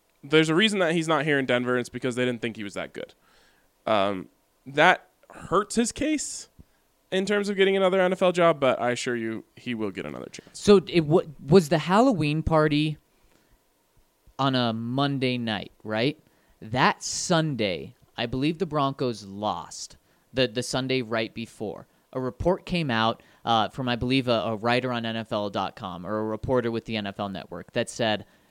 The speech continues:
Speaker 2: "If this Broncos season goes the way it's going right now, the way it's trending," which was down at that time,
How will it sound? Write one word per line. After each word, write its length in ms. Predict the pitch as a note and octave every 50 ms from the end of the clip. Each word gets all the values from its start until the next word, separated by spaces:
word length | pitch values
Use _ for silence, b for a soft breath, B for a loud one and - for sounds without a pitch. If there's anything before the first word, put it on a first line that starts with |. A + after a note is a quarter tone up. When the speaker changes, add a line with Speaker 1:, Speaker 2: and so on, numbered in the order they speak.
| b b b
Speaker 2:
"If 280 | - B2 D3 D3 - -
this 180 | F#3+ F3 -
Broncos 500 | - - D#3 C3+ C3+ C3+ C3 - C3+ C3
season 480 | - - - B2 A2+ G#2+ A#2 A2+ A2+ A2
goes 340 | G#2 A2+ G#2+ A2 A#2 A2 A2
the 100 | A#2 A2
way 220 | A2 G#2+ G2+ G#2
it's 140 | G#2 G2 -
going 300 | - A2 G2+ G2 F#2+ G2
right 200 | G2 G2 F#2+ E2
now, 180 | F#2 F#2+ F#2 F#2
the 120 | G2+ G#2+
way 120 | A2 G#2+
it's 100 | A2 -
trending," 340 | - - - G#2+ F#2 F2+ F#2
which 180 | F#2 G2 - -
was 200 | A2+ A2+ A#2 A#2+
down 380 | A2+ B2 B2+ A#2 G#2+ G#2+ G2+ F#2
at 100 | F#2 -
that 220 | G2+ F#2 E2 - -
time, 340 | - G#2 E2 C#2+ E2 G#2+